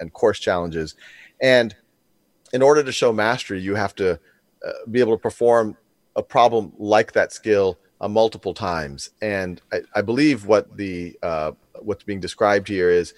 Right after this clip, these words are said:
if you achieve mastery, but then at a future date, we do spaced repetition, uh, to make sure that kids retain the knowledge. Uh, if they get the question wrong, it actually, uh,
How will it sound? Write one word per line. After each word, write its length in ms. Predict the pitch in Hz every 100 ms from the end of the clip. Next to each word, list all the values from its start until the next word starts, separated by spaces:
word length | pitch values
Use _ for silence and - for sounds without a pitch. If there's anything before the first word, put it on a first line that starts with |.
| - - - -
if 180 | 104 -
you 140 | 139
achieve 400 | 127 - 151 151
mastery, 640 | 127 107 104 - 104 95 - _ -
but 100 | 113
then 80 | 120
at 120 | 107
a 40 |
future 420 | - 143 156 135
date, 200 | 110 92
we 140 | 87 107
do 180 | 107 110
spaced 340 | - 117 -
repetition, 640 | 107 92 - 107 101 87 _ - 101
uh, 60 | 95
to 140 | 113
make 160 | 113 -
sure 160 | 110
that 160 | 92 -
kids 480 | 117 98 - - - _ -
retain 520 | 107 147 143 113 87
the 80 | 90
knowledge. 520 | 78 76 76 73 - - - _ -
Uh, 80 | -
if 140 | 120
they 100 | -
get 180 | 104 123
the 60 | 110
question 360 | - 110 101
wrong, 440 | 98 110 104 92 -
it 120 | 98
actually, 520 | 95 92 98 87 85 78 _ _ -
uh, 160 | 78